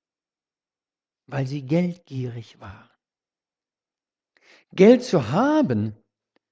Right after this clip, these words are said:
ist okay, wir brauchen alle Geld. Und ohne ist es schwierig. Und wenn keiner Geld hat, ist es schwierig. Es ist schon,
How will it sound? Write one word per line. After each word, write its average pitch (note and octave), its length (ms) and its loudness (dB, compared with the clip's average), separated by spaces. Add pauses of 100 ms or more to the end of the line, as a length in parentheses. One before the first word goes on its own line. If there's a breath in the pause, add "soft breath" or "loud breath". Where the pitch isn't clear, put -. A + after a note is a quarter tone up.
(320)
ist C#3 180 -6
okay, A3+ 360 0
wir C#3 100 0
brauchen C3+ 380 -2
alle B3+ 220 -2
Geld. G#2+ 400 -8 (2250)
Und D#3 200 0
ohne F3 580 2 (840)
ist F#3 180 0
es A3 120 -2
schwierig. C4+ 600 -4 (2000)
Und F#3+ 140 4
wenn G#3 260 2
keiner E4 420 2
Geld D3+ 400 0
hat, G#3+ 200 -8
ist - 260 -8
es A3 100 -6
schwierig. E4 540 -6
Es F#3+ 180 -2
ist F3 140 -4
schon, A3 360 -2